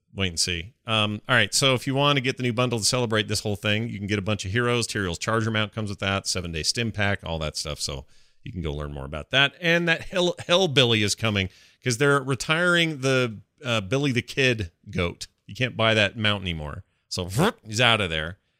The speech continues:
And Hellbilly will be available starting next week as a reward for players who make any real money purchases in the in-game shop. So if you go buy a new hero, let's say Medivh comes out in a couple of weeks, you pick him up,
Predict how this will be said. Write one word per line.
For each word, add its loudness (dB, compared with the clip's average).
And -10
Hellbilly 2
will 2
be 0
available 2
starting -2
next -2
week -2
as -2
a -2
reward 0
for -8
players 0
who -4
make -2
any 0
real 2
money 2
purchases -2
in -6
the -2
in-game -4
shop. -8
So -14
if -16
you -10
go 0
buy 0
a 2
new 2
hero, 2
let's -2
say -2
Medivh 0
comes -2
out 2
in -6
a -8
couple -4
of -2
weeks, -4
you -20
pick -20
him -10
up, -6